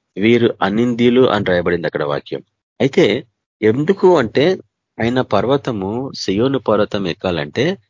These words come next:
ఎవరి వల్ల కాదు. మోషే ఎక్కిండు కదా హోరేబు పర్వతం. హోరేబు పర్వతం మీద మెరుపులు, ఉరుములు, ధ్వనులు వినిపిస్తా ఉన్నాయి. అక్కడ దేవుడు దిగొచ్చిండు పర్వతం అంతా. అది, ఆ, శబ్దాలతో భయం వణికించింది మనుషులకి.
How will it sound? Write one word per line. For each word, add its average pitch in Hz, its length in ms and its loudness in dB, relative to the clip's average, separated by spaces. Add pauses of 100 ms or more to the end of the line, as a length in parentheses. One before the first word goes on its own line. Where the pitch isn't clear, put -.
(380)
ఎవరి 95 220 0
వల్ల 120 200 0
కాదు. 82 420 -4 (400)
మోషే 143 340 4
ఎక్కిండు 139 280 0
కదా 87 220 2
హోరేబు 110 360 0
పర్వతం. 117 500 -2 (420)
హోరేబు 135 340 4
పర్వతం 117 440 -2
మీద 80 260 -6 (840)
మెరుపులు, 104 460 2
ఉరుములు, 90 580 0 (100)
ధ్వనులు 82 340 -4
వినిపిస్తా 73 520 -8
ఉన్నాయి. 67 220 -12 (460)
అక్కడ 85 200 -2
దేవుడు 98 320 0
దిగొచ్చిండు 98 600 -2 (100)
పర్వతం 71 420 -6 (300)
అంతా. 85 220 -4
అది, 71 260 -2 (680)
ఆ, 62 160 -14
శబ్దాలతో 87 920 0 (140)
భయం 80 300 -4
వణికించింది 147 580 -8
మనుషులకి. 127 540 -6